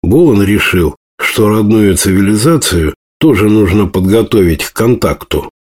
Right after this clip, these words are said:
но осторожно, и взялся переписывать статью энциклопедии,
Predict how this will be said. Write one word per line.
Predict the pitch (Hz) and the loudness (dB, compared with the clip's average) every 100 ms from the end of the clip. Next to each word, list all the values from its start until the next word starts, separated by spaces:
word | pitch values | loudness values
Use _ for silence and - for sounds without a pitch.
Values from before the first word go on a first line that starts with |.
| - | -6
но | 90 107 147 | 0 2 0
осторожно, | - - 82 82 85 71 76 73 - _ _ _ _ | 0 -2 0 0 0 0 -2 -4 -8 _ _ _ _
и | 95 | -2
взялся | 107 90 139 165 98 | 0 2 2 0 -2
переписывать | 85 101 101 95 123 - 95 87 | -2 -2 -2 0 -2 0 -2 -2
статью | - 101 85 98 98 | -2 -4 -2 0 0
энциклопедии, | 87 - 87 101 101 175 143 90 76 | 0 -2 -2 0 0 0 2 0 -2